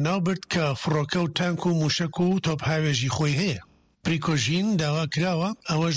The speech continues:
بە تومەتی دەژوەردان لە هەڵبژاردنەکانی ئەمریکادا. لە مانگی یانزەدا پریکۆژین وتی ئەو کارەی کردووە و بەردەوامیش دەبێت لەسەر ئەنجامدانی ئەو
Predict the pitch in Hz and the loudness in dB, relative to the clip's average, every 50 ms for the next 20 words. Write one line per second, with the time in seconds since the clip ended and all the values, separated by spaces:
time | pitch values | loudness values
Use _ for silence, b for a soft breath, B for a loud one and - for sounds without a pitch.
0 | 135 143 151 147 151 170 160 165 185 - 190 190 180 147 156 151 139 135 147 147 | 0 0 0 0 0 2 2 2 0 0 0 0 0 2 0 0 2 2 0 0
1 | 139 131 156 165 175 170 160 147 131 147 147 123 123 147 156 147 131 143 139 - | 0 0 0 0 0 0 0 0 0 0 0 0 0 0 0 0 0 0 0 0
2 | 165 156 156 160 156 143 151 185 214 - - 160 147 143 175 208 220 - _ _ | 0 0 2 2 0 0 0 0 0 0 0 -2 0 0 0 -2 -4 -8 _ _
3 | _ - - 180 175 185 190 185 180 175 170 160 160 165 151 180 180 160 170 185 | _ -4 -2 0 2 2 2 2 2 2 2 2 2 2 0 0 0 0 0 0
4 | 202 175 - 180 156 - 175 160 127 131 170 170 180 185 - - 175 175 185 196 | -2 -2 -2 -2 0 0 2 0 2 2 2 2 2 0 0 0 0 0 0 0
5 | 185 190 175 156 - - 165 160 156 175 170 143 - 175 151 147 180 190 190 202 | 0 0 -2 -2 -2 -2 0 0 0 -2 -2 -2 -2 0 2 2 2 2 2 0
6 | 190 160 170 156 139 156 165 175 175 170 160 156 143 147 151 143 165 160 143 151 | 0 0 0 0 0 0 0 0 0 0 0 0 0 0 0 2 0 0 2 0
7 | 151 143 - 170 160 156 156 151 143 123 151 147 147 143 151 151 147 143 143 143 | 0 0 0 0 0 0 0 0 0 2 2 0 0 0 0 0 0 0 0 0
8 | 143 165 | 0 0